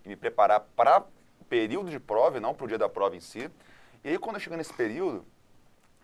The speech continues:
é, essa matéria de legislação tributária, pra quem estuda pra fiscal, ela é muito importante, geralmente, né? Geralmente é uma das matérias com maior peso.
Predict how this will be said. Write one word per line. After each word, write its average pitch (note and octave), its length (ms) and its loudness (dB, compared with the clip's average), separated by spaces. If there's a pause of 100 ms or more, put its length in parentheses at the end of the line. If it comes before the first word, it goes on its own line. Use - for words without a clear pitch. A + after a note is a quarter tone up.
(300)
é, G2+ 300 0
essa G#2 180 -4
matéria G#2 340 0
de G#2 80 -8
legislação G2 300 -10
tributária, F#2+ 400 -2
pra F#2 140 -4
quem A2 180 -12
estuda G#2 240 -8
pra F#2 160 -4
fiscal, - 200 -4
ela A#2 100 -2
é - 20 -6
muito A2+ 160 -14
importante, - 640 -10
geralmente, F#2+ 580 -2
né? F2 120 -12
Geralmente F#2 560 -10 (560)
é E2+ 80 -4
uma F#2+ 120 0
das F#2+ 120 -2
matérias G2 320 -4
com - 100 -16
maior G#2+ 220 0
peso. F2 360 -10